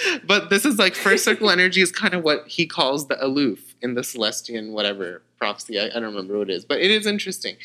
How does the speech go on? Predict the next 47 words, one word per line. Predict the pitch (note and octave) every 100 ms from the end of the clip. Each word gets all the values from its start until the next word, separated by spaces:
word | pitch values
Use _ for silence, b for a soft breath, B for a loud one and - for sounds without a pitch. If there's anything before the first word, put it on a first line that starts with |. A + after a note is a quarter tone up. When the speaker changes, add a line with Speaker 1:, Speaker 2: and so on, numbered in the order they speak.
| B B
Speaker 1:
You | F3+
do | G#3
see | A3+ G#3+ F#3
it. | B2+
You | C#3
kind | G3+ F3+
of | D#3
observe | C#3+ C#3
it | C3+
in | A#2 G#2+
life. | F#2+ F#2 - B B B
And | E3 F3
then | F3+
the | E3+ - -
third | G3+ A3 A3
circle, | G3 F3 D3+
on | C#3
the | C#3+
other | D3 G3 G3
hand | E3 C#3+
of | B2+
second, | - A#2 A#2+ A2 A2+
is | B2+
third | - D#3 C#3+ -
circle, | G2+ - D#2+ _ _ _ _ _ _ _ _ -
which | D#3 D#3
is | D#3+ D#3+ - B B B B B B _
energy | F3+ G3+ G3 F#3+
that's | F3+ D#3+ D#3+ -
kind | F3 F3+ F3+
of | D#3+ D3 - _ _ _ _
very, | - F#3 G3+ F3 D#3+ D#3 -
um, | D3 C#3 B2+ A2
dominant, | D3+ E3+ F#3 D#3 C3 G#2+ - - -
controlling, | F#3+ - - E3+ E3 C3+ F#2+ - _ _ C3
you | D3
know, | D#3
very | D#3 D#3+ F#3+
kind | F#3+ G3 F3+
of, | E3+ D#3
like, | C#3+ C#3 - _
it's | D3+ D#3+
very | D3 D#3+ F3
kind | E3 F#3 D#3+
of, | D#3 C3
you | F3+
know, | F3 C3+